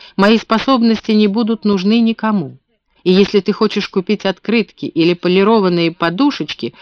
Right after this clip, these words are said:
у тебя всегда под рукой каталоги любого крупного универмага. Здесь я выступаю в роли этого чёртового каталога. А там просто непонятно, с чего начать, и непонятно, как.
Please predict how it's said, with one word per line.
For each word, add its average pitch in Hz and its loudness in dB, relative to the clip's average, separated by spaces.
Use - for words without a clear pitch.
у 226 2
тебя 240 2
всегда 247 -2
под 233 -2
рукой 226 0
каталоги 214 2
любого 214 2
крупного 214 -2
универмага. 208 -2
Здесь 156 2
я 175 2
выступаю 180 0
в 156 -4
роли 185 2
этого 170 0
чёртового 190 -2
каталога. 180 -4
А 117 -6
там 214 -2
просто 139 -4
непонятно, 170 -2
с - -4
чего 214 -2
начать, 214 -4
и 143 0
непонятно, 170 0
как. 175 0